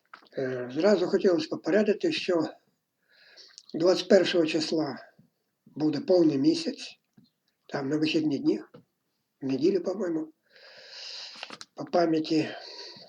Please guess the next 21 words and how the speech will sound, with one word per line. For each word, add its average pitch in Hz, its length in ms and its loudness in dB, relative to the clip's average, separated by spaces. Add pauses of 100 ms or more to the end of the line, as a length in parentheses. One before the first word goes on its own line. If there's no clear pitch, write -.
(300)
Значить, - 800 -8
будьте 220 340 8
уважні. 139 640 4 (880)
Дуже 214 280 8
добре 196 300 8
буде 196 220 6
для 190 180 4
тих, 196 160 4
хто 165 160 2
продає. 160 500 2 (560)
А 175 100 -4
для 170 200 4
тих, 220 180 8
хто 180 200 2
купує, 185 500 4 (1000)
будуть 196 300 0
купувати 185 540 4
не 160 120 2
те, 175 120 2
що 165 140 0
треба, 170 400 0